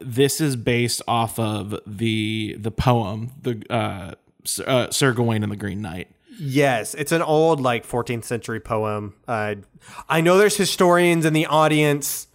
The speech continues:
Speaker 2: Please
Speaker 1: Yeah.
Speaker 2: forgive me.
Speaker 1: Well, yeah, it, it's a, it's an, it's an Arthurian legend. Um,
Speaker 2: Yes.
Speaker 1: I think a lot of people, I think a lot of people, like, read it in high school, to be <laughs> honest with you.
Speaker 2: Oh.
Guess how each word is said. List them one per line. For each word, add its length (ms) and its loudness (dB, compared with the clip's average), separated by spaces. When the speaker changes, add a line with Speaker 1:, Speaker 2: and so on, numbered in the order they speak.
Speaker 2:
Please 340 2
Speaker 1:
Yeah. 40 -10
Speaker 2:
forgive 380 2
me. 280 0
Speaker 1:
Well, 220 4
yeah, 200 4
it, 200 -4
it's 220 0
a, 400 0
it's 140 -2
an, 200 0
it's 140 -2
an 80 2
Arthurian 420 2
legend. 480 -2
Um, 340 2
Speaker 2:
Yes. 520 0
Speaker 1:
I 100 0
think 180 2
a 40 4
lot 160 4
of 80 0
people, 240 -2
I 80 2
think 140 0
a 40 2
lot 160 4
of 60 0
people, 180 -2
like, 160 -2
read 200 -4
it 100 -8
in 80 -8
high 200 -10
school, 540 -10
to 80 -14
be 80 -4
<laughs> 0 -
honest 280 -4
with 160 -6
you. 160 -4
Speaker 2:
Oh. 280 0